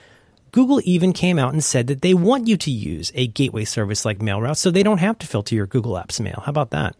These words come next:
So who do you trust to do that job properly and stick around? How about MailRoute? Their team has been focused entirely on email security since nineteen ninety-seven. MailRoute protects your email and your hardware against spam, viruses, and other threats,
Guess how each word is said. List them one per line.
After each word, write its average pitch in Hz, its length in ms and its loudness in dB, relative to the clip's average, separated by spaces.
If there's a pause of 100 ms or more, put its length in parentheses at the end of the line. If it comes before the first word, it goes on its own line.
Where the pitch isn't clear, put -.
(720)
So 190 380 2
who 190 100 0
do 202 80 2
you 202 60 2
trust 143 260 0
to 123 60 -12
do 135 100 2
that 127 120 0
job 123 240 0
properly 131 380 0
and 110 100 0
stick - 280 -4
around? 123 400 0 (220)
How - 80 -2
about 123 180 0
MailRoute? 113 500 -2 (540)
Their 135 60 4
team 147 240 2
has 127 100 0
been 104 140 -2
focused - 440 0
entirely 165 560 0
on 120 160 -2
email 156 240 2
security 160 460 0
since 113 260 -2
nineteen 135 760 2
ninety-seven. 113 880 -2 (580)
MailRoute 110 300 0
protects - 320 -2
your 131 80 -6
email 170 420 2 (240)
and 170 220 4
your 202 80 4
hardware 160 460 2
against - 360 -2
spam, 143 360 0
viruses, 139 440 4
and 131 120 4
other 131 120 0
threats, - 440 0